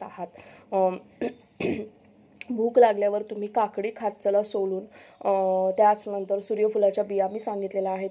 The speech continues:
की तुम्हाला भूक लागल्यावर तुम्ही सूर्यफुलाच्या बिया खाऊ शकतायत. अ, यामुळे तुमची जी क्रेव्हिंग आहे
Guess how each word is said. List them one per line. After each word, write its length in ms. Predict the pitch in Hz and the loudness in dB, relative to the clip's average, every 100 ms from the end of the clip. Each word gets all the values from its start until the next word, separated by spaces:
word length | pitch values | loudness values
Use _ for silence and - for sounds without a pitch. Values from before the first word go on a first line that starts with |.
| - | -8
की 60 | 202 | -8
तुम्हाला 200 | 202 202 | -6 -4
भूक 260 | 196 214 | -4 0
लागल्यावर 400 | 208 190 190 190 | 0 2 0 -2
तुम्ही 200 | 196 196 | -4 -6
सूर्यफुलाच्या 640 | 202 220 196 190 202 190 208 | -6 -4 -2 0 0 2 2
बिया 280 | 190 196 190 | 0 0 0
खाऊ 240 | 196 190 | -2 -6
शकतायत. 460 | 196 190 - 196 202 - - - - | -6 -12 -8 -4 -4 -6 -20 -10 0
अ, 100 | 196 196 | 4 4
यामुळे 360 | 196 202 214 220 | 4 0 -4 -4
तुमची 260 | 202 196 | -6 -6
जी 120 | 190 | -8
क्रेव्हिंग 420 | 214 214 190 202 208 | -2 0 0 -2 -4
आहे 280 | 196 190 | -4 -4